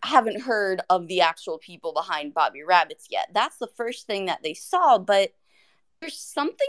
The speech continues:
about the rabbit itself that really captures a lot of hearts and a lot of attention.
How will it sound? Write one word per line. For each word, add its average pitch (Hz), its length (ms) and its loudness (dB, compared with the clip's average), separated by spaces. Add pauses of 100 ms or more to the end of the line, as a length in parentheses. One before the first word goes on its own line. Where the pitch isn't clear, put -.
(140)
about 196 480 0
the 208 140 -2
rabbit 190 320 2
itself 208 640 -2
that 185 200 0
really 233 340 -2
captures 226 600 -6
a 247 60 -4
lot 240 220 0
of 247 80 -16
hearts 240 400 0
and 175 100 0
a 160 60 0
lot 175 200 4
of 180 80 -4
attention. - 720 -6